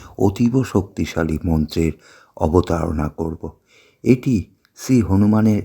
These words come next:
এতটাই প্রভাবশালী এবং শক্তিশালী মন্ত্র, যা আপনি একবার একশো আট বার শ্রবণ বা পাঠ করা মাত্রই দ্রুত ফল লাভ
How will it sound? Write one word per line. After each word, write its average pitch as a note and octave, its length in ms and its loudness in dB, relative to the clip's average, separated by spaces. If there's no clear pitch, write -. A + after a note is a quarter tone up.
এতটাই B2+ 500 0
প্রভাবশালী G2 800 -2
এবং G#2 200 6
শক্তিশালী G#2 760 -4
মন্ত্র, F2+ 420 0
যা E2+ 220 2
আপনি F#2+ 380 -2
একবার G2+ 480 -2
একশো G2 400 -6
আট F2+ 220 0
বার F#2 200 0
শ্রবণ G#2+ 540 2
বা G#2 200 0
পাঠ F2+ 220 0
করা E2 200 -2
মাত্রই E2+ 600 0
দ্রুত A#2 400 -2
ফল F2 220 0
লাভ E2 240 0